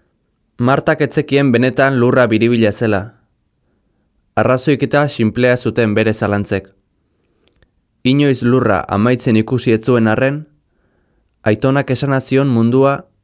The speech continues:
erlautza handia zela, eta etxetik kanporako guztia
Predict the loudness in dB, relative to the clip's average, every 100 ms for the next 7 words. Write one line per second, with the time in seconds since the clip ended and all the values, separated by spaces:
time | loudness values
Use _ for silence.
0 | _ -2 2 0 0 -2 -2 0 0 0
1 | 0 -2 -4 -6 -12 _ _ _ _ _
2 | _ _ -4 -2 -2 -2 -2 -2 0 -2
3 | 0 0 0 0 -2 -4 -2 -2 -2 -4